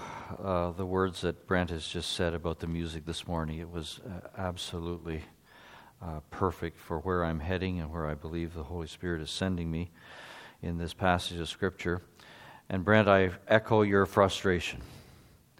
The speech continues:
I've been thinking, um, I sometimes overthink things. Uh, Karen will tell you that. Um, but I've been wondering if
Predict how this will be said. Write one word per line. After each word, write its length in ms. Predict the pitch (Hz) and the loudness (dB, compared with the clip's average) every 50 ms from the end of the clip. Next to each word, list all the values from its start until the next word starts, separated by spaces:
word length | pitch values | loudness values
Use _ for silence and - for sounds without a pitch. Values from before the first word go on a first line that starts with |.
| _ _ - - - - - - - - - - - - - - - - | _ _ -20 -20 -20 -20 -20 -20 -20 -18 -18 -20 -20 -20 -20 -20 -8 0
I've 180 | - 113 143 151 | 2 4 4 4
been 140 | 156 139 | 4 2
thinking, 500 | 117 - 131 120 110 - 107 95 92 90 87 87 - - - - - - - - - - - | 4 6 6 6 6 6 4 2 2 2 0 -2 -4 -4 -6 -6 -6 -6 -8 -8 -10 -10 -8
um, 480 | - 90 87 85 87 85 - 85 85 85 - - - - - - - - - - - - - _ - | -6 -4 -2 -2 0 -2 -2 -4 -6 -8 -12 -18 -20 -20 -20 -20 -20 -20 -20 -20 -20 -20 -10 _ 4
I 180 | - 95 98 | 6 6 6
sometimes 600 | 95 - - 120 117 113 - 117 110 104 95 90 | 6 6 6 6 6 6 6 6 6 6 6 4
overthink 680 | - 92 104 95 82 82 78 73 - 76 71 64 64 | 4 4 4 4 4 2 -2 -4 -4 -6 -6 -8 -8
things. 440 | - - 67 62 - - - - - - _ _ - - - - - - - - - - - | -10 -10 -8 -8 -8 -8 -10 -12 -16 -18 _ _ -20 -20 -20 -20 -20 -20 -20 -20 -18 -12 -8
Uh, 320 | 80 80 78 76 73 78 | -4 -4 -4 -4 -4 -6
Karen 360 | - - - 98 92 90 87 | -6 0 2 4 4 4 4
will 120 | 82 82 78 | 2 -2 -4
tell 220 | - - 87 82 | -4 -2 -2 -2
you 140 | 80 76 73 | -2 -2 -2
that. 280 | 71 69 69 73 80 - - - - - - - - - - - - - - - | -2 -2 -2 -4 -4 -8 -12 -20 -20 -20 -20 -18 -16 -14 -14 -14 -14 -16 -14 -8
Um, 460 | - 80 78 73 73 73 73 73 - - _ _ _ - - | -6 -4 -2 -2 -2 -2 -4 -6 -10 -14 _ _ _ -8 0
but 120 | - 92 92 | 2 4 6
I've 140 | 104 127 | 6 4
been 140 | 143 147 123 | 4 0 2
wondering 600 | 107 101 98 95 85 85 80 78 76 76 73 73 - | 2 4 4 2 2 0 0 0 -2 -2 -4 -6 -4
if 540 | 87 90 85 82 80 - - - - - | -2 0 0 -2 -2 -6 -14 -20 -20 -20